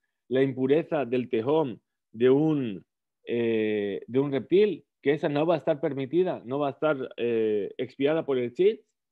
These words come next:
Pues, Mayaskinan, ¿y de qué estamos hablando? Inema bebe alim, si estamos hablando de los dueños, ¿sí?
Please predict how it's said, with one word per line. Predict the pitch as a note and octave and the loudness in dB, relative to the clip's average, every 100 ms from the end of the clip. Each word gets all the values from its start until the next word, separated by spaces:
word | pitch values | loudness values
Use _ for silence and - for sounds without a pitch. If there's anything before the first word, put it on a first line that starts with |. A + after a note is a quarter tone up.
| _ _ _ _ _ _ _ | _ _ _ _ _ _ _
Pues, | - E2+ | -14 -8
Mayaskinan, | B2+ D#3 C3+ G#2 F2+ F2 | -2 -2 -4 -12 -12 -12
¿y | F#2+ | -10
de | G2+ | -6
qué | C#3 | -4
estamos | D3 C#3 | -4 -6
hablando? | G2+ E2+ C#2+ _ _ - | -10 -12 -18 _ _ -4
Inema | F3+ B2 A2+ A2 | -2 0 -4 -4
bebe | A2 G#2+ A2+ | -4 0 -2
alim, | G#2+ A#2+ A#2+ A2+ A2+ A2 | 0 -2 0 0 -2 -6
si | A#2+ | -8
estamos | F3+ D3 | -6 -4
hablando | A#2+ A#2+ A#2 | -4 -2 -2
de | G#2+ | -2
los | G#2 | -4
dueños, | A2 B2 A#2 A2+ A2+ A2+ _ _ _ _ _ _ _ | 0 -2 0 -4 -6 -8 _ _ _ _ _ _ _
¿sí? | A#2 A#2+ B2+ | -4 -4 -4